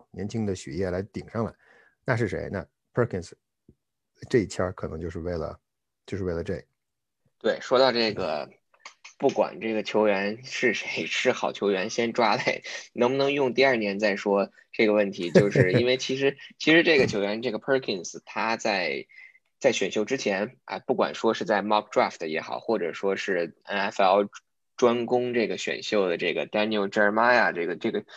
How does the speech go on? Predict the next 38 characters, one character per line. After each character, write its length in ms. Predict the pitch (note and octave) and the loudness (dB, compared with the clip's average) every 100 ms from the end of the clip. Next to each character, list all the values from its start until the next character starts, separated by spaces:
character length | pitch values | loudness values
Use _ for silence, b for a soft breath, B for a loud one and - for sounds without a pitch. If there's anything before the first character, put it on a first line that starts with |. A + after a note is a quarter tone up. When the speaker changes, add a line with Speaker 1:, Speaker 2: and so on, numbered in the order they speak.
| B - | B -6
Speaker 2:
评 180 | A2+ | -4
分 180 | C#3+ D3 | -2 -2
的 80 | C3+ | -2
体 220 | - A2 | -4 -6
系 320 | C3 A#2+ G#2 | -2 2 4
中 300 | A2 A#2+ A2 | 4 4 2
也 160 | G2+ A2 | 0 0
好， 180 | - - | 0 2
Speaker 1:
<laughs> 0 | |
对。 100 | G#2 | 2
Speaker 2:
<laughs> 460 | C#3+ - - - - | 2 -2 -10 -12 2
这 160 | F#3+ | 4
个 120 | C3 G2+ | 4 2
球 220 | A#2 A#2+ | 2 2
员 180 | A2 A#2+ | 2 -2
可 180 | - | -6
是 180 | - A2 | -6 -8
排 280 | G#2 G2+ G#2 | -6 -4 -2
在 240 | A#2+ G#2+ | 0 0
四 220 | A2 - B2 | -2 -4 -4
十 140 | C3+ | -4
四 180 | - A#2+ | -2 -2
位， 140 | C#2+ | -2
就 120 | - | 0
是 80 | A2+ | 6
Speaker 1:
对， 160 | D3 F#2+ | 8 6
相 240 | - E3 | 6 6
当 220 | D#3+ C#3+ A2+ | 8 8 6
高 180 | G2+ | 4
的。 40 | F#2 | 4
Speaker 2:
无 40 | |
敌， 240 | C#3+ C#3+ - | 4 4 0
Speaker 1:
对， 120 | - | 0
对， 100 | G2 | 4
对。 0 | |
Speaker 2:
对， 160 | B2 G2+ | 6 4
排 160 | A#2+ A#2+ | 2 2
在， 240 | B2+ | 2